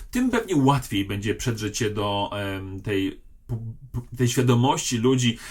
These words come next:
i powiedzieć, że latarnia może świecić w dół, a niekoniecznie w górę. Że nie zawsze musimy pięknie oświetlać różne budynki czy kościoły, no, budynki użyteczności publicznej,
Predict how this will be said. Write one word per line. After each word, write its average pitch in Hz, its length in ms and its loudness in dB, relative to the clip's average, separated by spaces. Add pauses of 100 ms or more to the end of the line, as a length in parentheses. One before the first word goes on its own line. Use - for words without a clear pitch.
(140)
i 131 80 -4
powiedzieć, 127 480 2
że 123 260 0
latarnia 139 640 0
może 127 360 0
świecić 120 580 -2
w 113 160 -10
dół, 127 460 4 (240)
a 151 100 0
niekoniecznie 127 600 0
w 107 120 -8
górę. 98 340 0 (300)
Że 160 140 4
nie 165 160 2
zawsze 156 360 2
musimy 131 380 2
pięknie 131 500 0
oświetlać 117 600 2 (220)
różne 110 580 4 (140)
budynki 139 840 4
czy 120 140 -2
kościoły, 147 760 2
no, - 200 -6
budynki 120 400 2
użyteczności 117 720 -2
publicznej, 143 580 -2